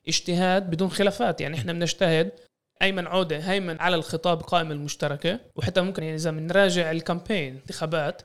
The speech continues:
إيه، أصبحنا من معسكر إسقاط نتنياهو.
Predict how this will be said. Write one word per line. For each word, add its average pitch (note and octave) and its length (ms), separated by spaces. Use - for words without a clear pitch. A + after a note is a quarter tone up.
إيه، C#3 360
أصبحنا F3 720
من E3 180
معسكر F3+ 880
إسقاط F#3+ 420
نتنياهو. F3+ 500